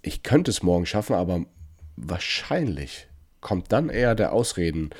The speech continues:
äh, Felix zum Vorschein, sagt, „Ach komm, du hast heute nicht so viel Zeit.“ So, das heißt, Vorbereitung,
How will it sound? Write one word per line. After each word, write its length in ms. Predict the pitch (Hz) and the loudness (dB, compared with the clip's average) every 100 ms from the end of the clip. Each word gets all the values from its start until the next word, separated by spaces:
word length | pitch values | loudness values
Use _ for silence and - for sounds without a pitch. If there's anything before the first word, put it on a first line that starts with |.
| - - - | -18 -20 -6
äh, 160 | 78 78 | -4 -2
Felix 640 | - 90 90 - - - _ _ | 2 4 4 4 -2 -4 _ _
zum 200 | - 90 | -4 0
Vorschein, 400 | 90 95 104 95 | 4 4 2 0
sagt, 220 | 82 - | -2 -4
„Ach 160 | - - | -8 -6
komm, 180 | 101 92 | -2 0
du 80 | 82 | 0
hast 140 | - | 0
heute 100 | 87 | -2
nicht 100 | 85 | -2
so 60 | 78 | -4
viel 160 | 87 | -4
Zeit.“ 380 | - 101 98 - - 92 80 76 67 - - - - - - - - | 0 2 2 0 -4 -4 -2 -4 -8 -14 -18 -20 -20 -18 -16 -16 -10
So, 60 | - | -4
das 160 | 85 - | 0 2
heißt, 240 | 92 - | 2 0
Vorbereitung, 840 | - - 156 113 82 80 - 76 | -2 6 8 8 4 2 -2 -6